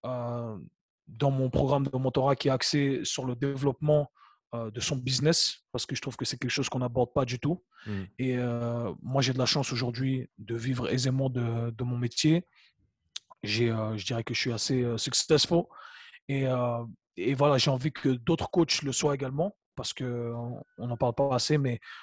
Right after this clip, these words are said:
Speaker 1: beaucoup de coachs qui, euh, qui, voilà, qui triment, hein, qui, qui galèrent. C'est pas facile, c'est pas un métier facile.
Speaker 2: Mhm.
Speaker 1: Et, euh, je pense qu'on doit développer, euh, cet aspect entrepreneurial. On doit développer,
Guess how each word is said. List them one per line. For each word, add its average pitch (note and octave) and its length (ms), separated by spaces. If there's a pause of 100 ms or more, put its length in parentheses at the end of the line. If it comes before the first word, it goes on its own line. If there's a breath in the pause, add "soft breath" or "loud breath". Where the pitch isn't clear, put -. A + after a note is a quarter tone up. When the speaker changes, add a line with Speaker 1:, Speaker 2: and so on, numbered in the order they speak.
(160 loud breath)
Speaker 1:
beaucoup C#3+ 280
de C3 60
coachs - 260
qui, C3 220
euh, A2+ 340
qui, G#2+ 240
voilà, D3 220
qui B2+ 140
triment, G3 320
hein, D3 120
qui, A#2+ 320
qui C3+ 120
galèrent. C#3 440
C'est - 160
pas C#3+ 60
facile, F3 420
c'est C3 160
pas C#3+ 80
un C3+ 60
métier C3+ 220
facile. F3+ 420 (260 loud breath)
Speaker 2:
Mhm. F#2 200 (100)
Speaker 1:
Et, C3+ 200
euh, B2+ 180
je A#2+ 100
pense - 180
qu'on C3+ 100
doit D3+ 200
développer, C#3 580 (360 soft breath)
euh, A#2 160
cet - 240
aspect D3 500
entrepreneurial. C#3+ 960
On B2 80
doit D3+ 240
développer, C#3+ 680